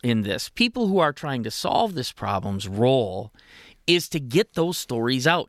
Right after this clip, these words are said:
to understand them better. Yes, you still group people into the, these kind of people need this much help and these kind of people need this much help. But what you can't do is think you know everything because your experience dictates it, right? That's just not true.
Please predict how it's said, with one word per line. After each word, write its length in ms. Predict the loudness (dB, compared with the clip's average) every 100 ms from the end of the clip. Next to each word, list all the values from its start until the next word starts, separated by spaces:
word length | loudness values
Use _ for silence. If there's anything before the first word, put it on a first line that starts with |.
| -8
to 140 | -2
understand 680 | -2 0 -2 0 2 4 2
them 100 | 0
better. 220 | -2 -2
Yes, 400 | 2 2 2 -2
you 100 | -8
still 300 | -6 0 0
group 420 | 0 2 2 2
people 380 | -4 -6 -2 2
into 500 | 2 0 0 0 0 -2 -12 -20 -18
the, 440 | -8 0 0 0
these 240 | -2 -2 0
kind 220 | 0 0
of 80 | 0
people 260 | -2 2
need 180 | 2 2
this 200 | 0 0
much 180 | -2 0
help 260 | 0 0
and 140 | 0 0
these 140 | 0
kind 180 | 0 0
of 80 | 0
people 280 | -2 -2 0
need 200 | 2 2
this 220 | 0 0
much 180 | -2 0
help. 220 | -2 2
But 220 | 0 0
what 160 | -2 -2
you 100 | -4
can't 420 | 0 2 2 0
do 340 | -6 -6 -6 -8 _ -20 -20 0
is 220 | 0 2
think 240 | -2 -2
you 100 | -2
know 220 | 0 2 2
everything 480 | 0 -4 -4 -4
because 480 | -6 -2 0 0 -4
your 400 | -4 2 4 4
experience 640 | 0 -10 -6 -2 -2 -4 -4
dictates 520 | -6 -4 -4 -4 -6
it, 140 | -4
right? 220 | 0 0 0
That's 300 | 0 0 -4
just 200 | -4 0
not 200 | 0 -2
true. 240 | -4 -2